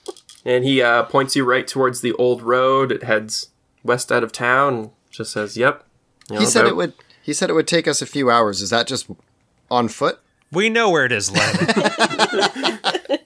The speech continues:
Speaker 1: Yeah, just a few hours. It's, it's seven miles down the road there.
Speaker 2: Oh, okay.
Speaker 1: All right, so yeah, Tim, you were able to acquire your two bottles of holy water, and everything else,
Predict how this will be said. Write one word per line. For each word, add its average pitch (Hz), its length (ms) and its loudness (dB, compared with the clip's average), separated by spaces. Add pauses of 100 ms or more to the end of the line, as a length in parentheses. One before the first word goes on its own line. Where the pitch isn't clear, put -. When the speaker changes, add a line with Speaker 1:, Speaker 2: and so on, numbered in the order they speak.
(200)
Speaker 1:
Yeah, 170 160 2
just 185 220 -2
a - 60 0
few 175 220 0
hours. 120 300 2
It's, - 400 -2
it's 139 180 0
seven 143 360 0
miles 123 340 2
down 113 300 0
the 110 80 0
road 113 340 0
there. 107 300 -2 (200)
Speaker 2:
Oh, 120 220 0
okay. - 200 -10 (1120)
Speaker 1:
All 127 80 0
right, 190 260 0
so 135 200 2
yeah, 143 240 2
Tim, 151 300 0
you 151 120 0
were 147 100 2
able 143 240 0
to 147 140 0
acquire 127 380 0
your 120 180 -2
two 135 200 -2
bottles 127 320 2
of 120 120 -2
holy 139 260 2
water, 143 420 2
and 113 200 -4 (840)
everything 131 240 2
else, 131 200 4